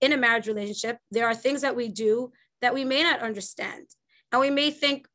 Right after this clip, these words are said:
doesn't even make sense, or maybe is a waste of money. But if that's something that our spouse wants and appreciates and would like, that's something that we do.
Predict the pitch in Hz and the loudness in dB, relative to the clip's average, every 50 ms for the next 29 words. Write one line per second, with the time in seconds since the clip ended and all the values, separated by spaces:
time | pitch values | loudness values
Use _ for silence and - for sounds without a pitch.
0 | _ - 285 277 294 302 285 269 269 269 262 254 254 - - - 247 220 180 180 | _ -4 -4 -2 -2 -2 -2 -2 -2 0 0 -2 -2 -4 -4 -2 -2 -2 -2 -4
1 | - - - 240 240 240 247 262 254 277 269 247 254 240 247 247 - - - 240 | -8 -4 -2 -2 0 0 0 0 0 -4 -4 -2 0 0 0 -2 -2 -6 -8 -8
2 | 226 240 233 220 196 180 180 185 - 226 220 214 220 - 269 285 302 294 - - | -6 -4 -4 -4 -4 -6 -8 -8 -6 -6 -6 -4 0 2 4 4 4 0 -4 -4
3 | - 285 277 - 277 - 233 214 202 226 226 220 - - - 220 226 - - - | -2 -2 -4 -2 -2 -4 -4 -2 -2 -4 -6 -6 -6 -6 -6 -6 -6 -6 -8 -2
4 | - 247 247 240 233 - - 202 190 208 226 226 226 220 214 - - - 214 214 | 2 2 2 2 0 -4 -8 -8 -8 -6 -4 -2 -2 -4 -4 -6 -8 -6 -6 -6
5 | 214 214 - - - 254 254 247 - - 226 208 196 214 - - - - - - | -8 -10 -16 -10 -8 -8 -6 -6 -6 -4 -4 -4 -4 -6 -10 -12 -12 -12 -14 -20
6 | _ _ _ 214 220 214 208 226 214 240 277 320 302 247 233 - - - _ _ | _ _ _ -2 0 0 -2 -4 -4 0 2 2 2 2 0 -2 -8 -20 _ _
7 | _ _ _ _ _ _ _ _ - 208 208 208 - 226 202 190 208 202 196 202 | _ _ _ _ _ _ _ _ -6 -4 -4 -4 -6 -6 -6 -6 -6 -6 -6 -8
8 | 190 185 196 190 196 185 180 - - - | -8 -8 -8 -8 -8 -10 -10 -10 -12 -16